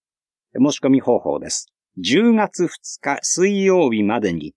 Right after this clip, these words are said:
墨字盤十面に掲載しています二次元コードから申し込んでください。なお、障害のある方は、絵から木の時間帯に申し込めます。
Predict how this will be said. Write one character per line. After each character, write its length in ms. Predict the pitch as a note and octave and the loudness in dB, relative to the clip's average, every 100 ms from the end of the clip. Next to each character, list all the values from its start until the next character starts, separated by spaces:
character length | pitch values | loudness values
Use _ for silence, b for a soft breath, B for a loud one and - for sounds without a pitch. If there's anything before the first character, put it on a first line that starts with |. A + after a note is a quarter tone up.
| _ _ - | _ _ -4
墨 300 | - E3 E3+ | 2 2 2
字 140 | D#3 | 0
盤 280 | D#3 D3 A2 | 2 4 2
十 260 | F#2+ G3 | 2 2
面 200 | A3 G3+ | 2 2
に 120 | F#3 D#3 | 0 0
掲 180 | E3+ | -2
載 240 | D#3 D#3 D3 | 0 -2 -4
し 60 | |
て 120 | - C#3+ | 0 2
い 80 | |
ま 120 | C#3 B2+ | 2 0
す 160 | - | -4
二 220 | F#2+ A#2 | 2 4
次 140 | D3+ A3+ | 4 4
元 240 | A3+ G#3+ | 2 0
コ 180 | G3+ G#3 | 0 0
ー 20 | |
ド 140 | A#2 F#2 | 0 -2
か 100 | D3 | -4
ら 100 | A#2+ | -4
申 200 | E2 F2+ | -4 -6
し 120 | - | -6
込 120 | F2 | -6
ん 60 | F#2 | -2
で 100 | A#2 | -2
く 100 | - | -4
だ 140 | C#2+ | -10
さ 260 | - C2+ C2 | -10 -14 -16
い。 80 | B1 _ _ _ _ _ _ | -20 _ _ _ _ _ _
な 180 | D#3+ D3+ | -2 0
お、 100 | C3+ - | 0 0
障 280 | F3 F3 | 2 2
害 180 | E3+ E3 | 2 2
の 100 | D#3+ | 2
あ 60 | D#3 | 0
る 100 | B2 | -2
方 260 | A#2 A#2 | -2 0
は、 180 | G#2+ G2+ - | 0 -2 -4
絵 180 | - A#3 | 0 0
か 220 | - A3+ | 0 -2
ら 200 | F#3 C3+ - | 0 -2 -6
木 180 | - A3+ | -2 0
の 280 | F#3+ D3+ G2 | 2 0 -2
時 180 | G#2+ | -8
間 340 | - C#3 C3+ C3 - | -4 0 0 -2 -4
帯 260 | B2+ B2+ | -2 0
に 280 | B2 D3+ E3 F2+ | 0 0 -2 -4
申 200 | F2+ E2+ | -8 -6
し 100 | - | -8
込 120 | - | -6
め 100 | E2 | -8
ま 140 | C#2 - | -8 -8
す。 260 | - - | -8 -10